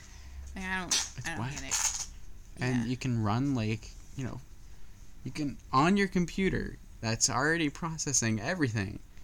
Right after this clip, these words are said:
Speaker 2: you can run games. Y-,
Speaker 1: Yeah.
Speaker 2: you can, I don't know. It's, it's
Speaker 1: That's one of those things where, like, um,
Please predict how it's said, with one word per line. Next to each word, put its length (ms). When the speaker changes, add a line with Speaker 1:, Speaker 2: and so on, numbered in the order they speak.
Speaker 2:
you 120
can 180
run 220
games. 1160
Y-, 100
Speaker 1:
Yeah. 200
Speaker 2:
you 80
can, 420
I 180
don't 260
know. 220
It's, 540
it's 520
Speaker 1:
That's 120
one 80
of 60
those 100
things 380
where, 340
like, 480
um, 500